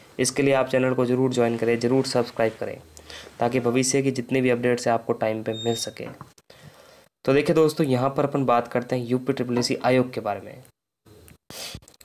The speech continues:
क्योंकि दोस्तों यूपी ट्रिपल एससी आयोग के अंदर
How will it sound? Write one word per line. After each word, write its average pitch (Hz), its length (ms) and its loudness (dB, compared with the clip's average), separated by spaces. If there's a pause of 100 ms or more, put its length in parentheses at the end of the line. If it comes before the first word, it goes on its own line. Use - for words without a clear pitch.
(420)
क्योंकि 139 240 2
दोस्तों 151 500 4
यूपी 139 320 0
ट्रिपल 143 280 0
एससी 139 200 -2
आयोग 135 380 2
के 135 100 0
अंदर 131 480 0